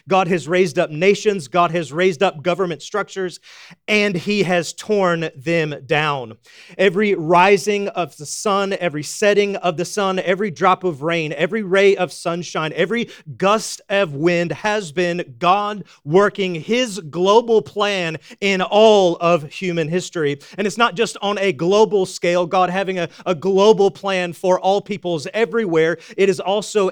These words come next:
on a local scale, meaning this, that God preordained when and where you would be born, what parents you would have, at what time you would live. God has preordained good works for you to do. He is not only at work in all of human history everywhere,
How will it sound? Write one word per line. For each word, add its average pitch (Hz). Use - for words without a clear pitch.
on 196
a 185
local 196
scale, 180
meaning 170
this, 202
that 143
God 196
preordained 202
when 214
and 196
where 185
you 185
would 165
be 170
born, 151
what 214
parents 208
you 196
would 196
have, 147
at 196
what 202
time 202
you 196
would 196
live. 143
God 185
has 185
preordained 202
good 208
works 196
for 214
you 185
to 233
do. 160
He 202
is 170
not 220
only 233
at 185
work 208
in 190
all 214
of 196
human 202
history 190
everywhere, 202